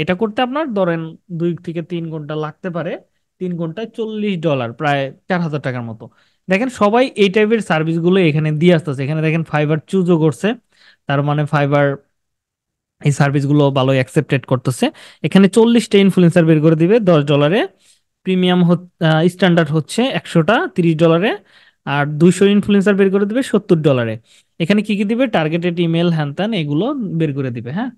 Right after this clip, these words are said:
সেম কাহিনী, একই কাহিনী। তো আমরাও এই টাইপের সার্ভিসগুলো আমরা চাইলে এখানে দিতে পারি, দা-, যেহেতু লো কম্পিটিশন, আহ, সার্ভিস সংখ্যা খুবই কম,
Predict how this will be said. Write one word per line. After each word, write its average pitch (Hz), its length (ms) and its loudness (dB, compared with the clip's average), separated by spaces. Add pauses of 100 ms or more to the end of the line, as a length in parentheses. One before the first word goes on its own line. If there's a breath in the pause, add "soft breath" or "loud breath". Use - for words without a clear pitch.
সেম 233 280 0
কাহিনী, 135 300 -4
একই 135 260 -6
কাহিনী। 113 320 -10 (880)
তো 160 340 4
আমরাও 233 600 2
এই 185 140 4
টাইপের 196 340 2
সার্ভিসগুলো 160 680 0
আমরা 156 220 0
চাইলে 151 280 -2
এখানে 151 220 -2
দিতে 170 240 2
পারি, 170 320 0 (340 soft breath)
দা-, 147 560 2
যেহেতু 160 280 6
লো 165 260 8
কম্পিটিশন, 185 840 2
আহ, 151 240 -4
সার্ভিস 147 460 -2
সংখ্যা 160 260 -2
খুবই 156 240 0
কম, 139 300 -4